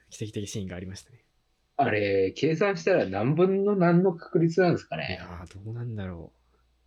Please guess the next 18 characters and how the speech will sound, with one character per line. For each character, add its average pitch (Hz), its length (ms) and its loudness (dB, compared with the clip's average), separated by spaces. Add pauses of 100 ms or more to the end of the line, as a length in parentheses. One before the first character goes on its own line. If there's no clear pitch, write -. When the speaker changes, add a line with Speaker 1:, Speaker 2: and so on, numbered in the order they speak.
(540)
Speaker 1:
う。 180 60 2
Speaker 2:
<laughs> - 20 -8 (1800)
確 349 200 0
か 170 60 2
に、 120 100 4
あ 110 120 2
あ 165 60 6
い 214 60 2
う 208 240 4
場 147 180 0
所 202 180 0
は 196 80 4
あ 196 60 4
り 180 100 4
ま 180 140 2
す - 100 -12
け 110 120 2
ど。 85 240 -8